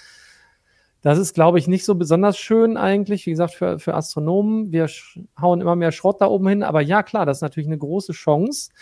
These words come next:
Übrigens auch für solche Anbieter, ähm, eben nicht abhängig zu sein. Das ist eine Art Internet-Direktvertrieb, den Amazon dann machen kann. Sie brauchen halt niemanden mehr. Sie schießen ihre Satelliten hoch und es gibt keine Provider, die dazwischen sitzen. Die können das einfach selbst anbieten.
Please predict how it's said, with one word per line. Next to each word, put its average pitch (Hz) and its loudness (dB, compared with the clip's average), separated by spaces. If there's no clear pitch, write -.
Übrigens 190 2
auch 180 4
für 175 0
solche 151 -2
Anbieter, 180 -2
ähm, 175 2
eben 185 0
nicht 170 -4
abhängig 208 -2
zu 151 -4
sein. 127 -2
Das 151 -6
ist - -8
eine 156 -2
Art 175 2
Internet-Direktvertrieb, 180 -4
den 143 -4
Amazon 139 -2
dann 131 -4
machen 131 -6
kann. 127 -8
Sie 156 -6
brauchen 202 2
halt 175 0
niemanden 202 0
mehr. 147 2
Sie 147 -4
schießen 196 -6
ihre 175 0
Satelliten 165 -2
hoch 233 0
und 180 -2
es 160 -4
gibt - -6
keine 214 2
Provider, 196 2
die 170 0
dazwischen 170 0
sitzen. 180 -4
Die 214 -6
können 262 -4
das 247 -2
einfach 208 -2
selbst 220 0
anbieten. 120 -10